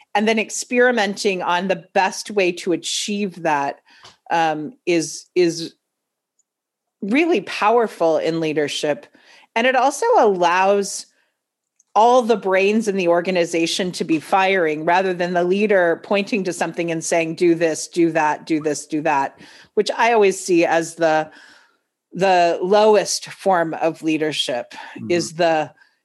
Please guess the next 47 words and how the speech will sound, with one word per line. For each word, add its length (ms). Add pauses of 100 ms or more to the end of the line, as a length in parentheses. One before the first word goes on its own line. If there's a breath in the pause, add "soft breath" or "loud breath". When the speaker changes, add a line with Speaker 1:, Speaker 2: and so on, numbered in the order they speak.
(140)
Speaker 1:
"Let 100
me 100
give 200
you 120
a 60
tactical 920
work 420
list 540
today," 720 (560 soft breath)
um, 360 (320)
and 400
should 200
be 80
<laughs> 80
avoided 480
at 200
all 200
costs. 540 (600)
Speaker 2:
Yeah. 80
Yeah. 100 (840)
So, 360
I, 140
what 340
would 260
be 560 (140)
your 320
elevator 420
speech 320
version 420
of, 200
of 120
somebody 360
saying, 380
you 80
know, 100
'cause 200
I, 200
I'm, 500
I'm 220
sold 400
already 420
personally 540
on 120
the 120
Speaker 1:
<laughs> 40
Speaker 2:
idea 340
that 260